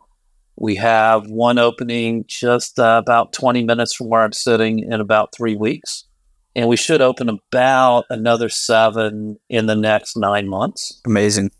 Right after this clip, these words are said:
Speaker 1: So we've got a lot of good stuff going on. And,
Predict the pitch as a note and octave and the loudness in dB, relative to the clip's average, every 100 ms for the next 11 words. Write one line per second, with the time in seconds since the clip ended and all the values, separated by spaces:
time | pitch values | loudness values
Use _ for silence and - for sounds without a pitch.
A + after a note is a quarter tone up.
0 | _ - D#3+ D3+ - B2+ C#3 C3 G#2 A#2+ | _ -2 0 2 0 2 2 0 -2 -4
1 | A#2 - B2 A2 - G#2+ G#2+ G#2 G#2 A2 | -4 -2 0 0 0 0 2 2 2 2
2 | G#2+ G#2 G#2 | 0 -4 -12